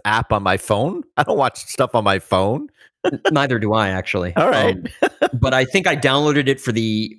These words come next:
Speaker 2: iPad, and so it flowed over to the phone, like,
Speaker 1: Okay.
Speaker 2: whatever. So, uh, why not make it so that I can go to a movie theater to see your movie, and maybe either A, I get in free, or B, I, um,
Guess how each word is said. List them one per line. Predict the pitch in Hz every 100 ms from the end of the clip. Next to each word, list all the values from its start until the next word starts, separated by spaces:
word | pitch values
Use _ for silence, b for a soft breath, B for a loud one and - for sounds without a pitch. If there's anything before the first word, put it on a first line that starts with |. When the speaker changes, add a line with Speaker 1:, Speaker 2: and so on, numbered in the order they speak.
| - - - -
Speaker 2:
iPad, | 113 131 170 156 151
and | 120
so | 117 107
it | 98
flowed | - 110 113
over | 117 123
to | 135
the | 127
phone, | 120 123 123
like, | 127 123 104
Speaker 1:
Okay. | 101
Speaker 2:
whatever. | 139 107 90 _ _ B -
So, | - 151 151
uh, | - 143 139
why | 135 160
not | 170 151
make | 143 160
it | 131
so | 135
that | 131 127
I | 120
can | 120 117
go | 113 135
to |
a | 143
movie | 120 107
theater | 107 98 98 127 _ _
to | -
see | 110 -
your | 151 131
movie, | 110 98 98 123 _ _
and | 127 117
maybe | 120 113
either | 107 104 104 - -
A, | 127
I | 135
get | 113 101
in | 95
free, | - 85 110 _ _ _ _ _ _ _ _ _ -
or | 127 117 104
B, | - 175 123 151 _ _ _ _ _ -
I, | 117 113 113 113 113 113 -
um, | 117 110 113 110